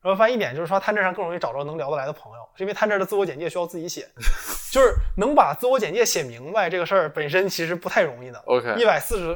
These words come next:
Speaker 1: 不，可能那个没有字数限制，但就寥寥几十个字儿把自己说明白了，让别人对你感兴趣，其实挺难的。探探就特别取巧，探探是打标签儿，自己选标签儿，吃货，喜欢旅游，就打标签儿选上。但其实选标签儿很简单的。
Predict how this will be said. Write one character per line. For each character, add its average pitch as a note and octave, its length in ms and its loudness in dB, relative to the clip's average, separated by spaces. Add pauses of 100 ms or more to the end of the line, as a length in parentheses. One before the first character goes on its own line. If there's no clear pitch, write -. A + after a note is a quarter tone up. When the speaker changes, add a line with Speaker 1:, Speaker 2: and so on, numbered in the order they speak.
Speaker 1:
不， F#3 160 -6 (120)
可 E3 100 -14
能 A3+ 180 -6
那 C4 100 0
个 G3 80 -2
没 F3 80 -2
有 G#3 80 0
字 G3 140 -6
数 F3+ 80 -4
限 F3+ 180 -4
制， C#3+ 80 -12
但 G3 100 0
就 G#3+ 80 -2 (260)
寥 F#3+ 140 4
寥 A3+ 120 2
几 G3 120 -6
十 D3 140 -10
个 F3 80 -2
字 G#3+ 60 -4
儿 G3 100 2
把 C#3 100 -6
自 G3+ 120 -10
己 E3+ 80 -6
说 F#3+ 160 -6
明 C3 220 -12
白 D#3+ 100 -2
了， D3+ 80 -4
让 E3 100 -6
别 D#3 80 -6
人 F3+ 180 -8 (160)
对 G3+ 120 -6
你 G3+ 60 -4
感 F3+ 120 -4
兴 G#3+ 160 -6
趣， C3+ 120 -12
其 - 60 -12
实 B3 120 -6
挺 G#3+ 120 -14
难 A#2+ 220 -14
的。 C3 100 -18 (360)
探 E4+ 200 4
探 G3 140 0
就 F#3+ 80 -2
特 - 100 -6
别 D3 120 -2
取 - 120 -12
巧， A#2+ 120 -14
探 - 160 -10
探 G#3 80 -6
是 G3+ 40 -8
打 A#2 120 -10
标 C#3 100 -8
签 D3 160 -8
儿， A#2 160 -14
自 - 100 -14
己 G3+ 60 -10
选 C3 160 -16
标 C3 100 -10
签 C#3+ 160 -12
儿， A2 120 -16 (420)
吃 D#3+ 240 -6
货， E3 220 -4
喜 - 120 -12
欢 D3+ 140 -8
旅 C#3 80 -10
游， A#2 240 -16
就 F#3+ 120 -14
打 C#3+ 200 -12
标 G3 140 -12
签 A#3+ 100 -2
儿 - 20 0
选 A#3+ 240 -8
上。 - 80 -18 (160)
但 A3 140 -10
其 G3 40 -12
实 A3+ 100 -8
选 D3+ 120 -14
标 D#3 120 -8
签 F#3 100 -4
儿 - 40 -8
很 E3 120 -14
简 E3+ 140 -14
单 C#3+ 160 -18
的。 - 100 -20